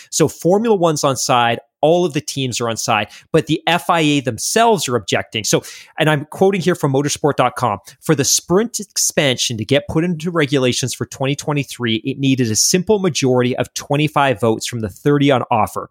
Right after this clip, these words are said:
The teams have ten votes, one vote apiece. The F I A has ten votes, and F one, the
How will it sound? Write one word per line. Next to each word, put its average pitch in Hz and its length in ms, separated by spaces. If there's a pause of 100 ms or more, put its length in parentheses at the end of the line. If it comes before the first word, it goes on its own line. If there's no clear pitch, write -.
(380)
The - 80
teams 185 400
have 180 160
ten 143 240
votes, 135 400 (140)
one 131 200
vote 139 200
apiece. 180 480 (260)
The 147 200
F 160 220
I 165 120
A 139 240
has 139 180
ten 123 260
votes, 175 400 (240)
and 139 420 (120)
F 156 320
one, 147 500 (140)
the 127 400